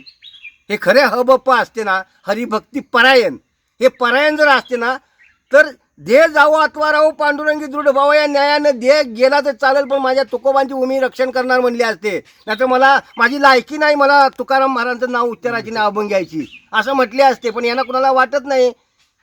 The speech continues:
माय-, आतापर्यंत सगळ्या महाराष्ट्रात हा विषय प्रसूर झालेला आहे, पण कुणाला वाटत नाही घ्यावा असा. त्याची कारणं काय समजलं का? यांच्या कदाचित डोक्यावरती चंद्रसूर्य असेल, पण कलंकच बसणार असेल की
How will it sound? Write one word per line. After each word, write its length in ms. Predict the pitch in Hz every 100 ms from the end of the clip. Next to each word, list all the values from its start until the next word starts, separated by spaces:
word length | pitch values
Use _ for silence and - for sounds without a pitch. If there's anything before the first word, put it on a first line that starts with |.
| _ 202
माय-, 300 | 226 262 220 _ -
आतापर्यंत 480 | 208 285 277 285
सगळ्या 240 | 269 262 277
महाराष्ट्रात 500 | 262 262 277 262 262
हा 100 | 277
विषय 220 | 262 294
प्रसूर 360 | 247 262 302 302
झालेला 360 | 269 294 277
आहे, 100 | 247
पण 160 | 247 247
कुणाला 320 | 262 277 302
वाटत 380 | 285 254 254 214
नाही 300 | 240 233 214 _ -
घ्यावा 280 | 214 220 214
असा. 340 | 214 208 190 _ _ - - _ _ _ _ _ _ _ _ _ _ -
त्याची 200 | 160 220
कारणं 380 | - 180 185 233
काय 160 | 240
समजलं 340 | 226 220 214 196
का? 220 | 208 214 - _
यांच्या 580 | 151 - 180 175 220 220
कदाचित 680 | - 202 196 214 202 202 220
डोक्यावरती 880 | 190 190 - 208 202 202 175 - 208
चंद्रसूर्य 680 | - 190 190 208 220 214 214
असेल, 240 | 202 196
पण 200 | 190 202
कलंकच 520 | - 190 190 214 247
बसणार 360 | 233 208 220 202
असेल 300 | 196 - 190 214
की 180 | 247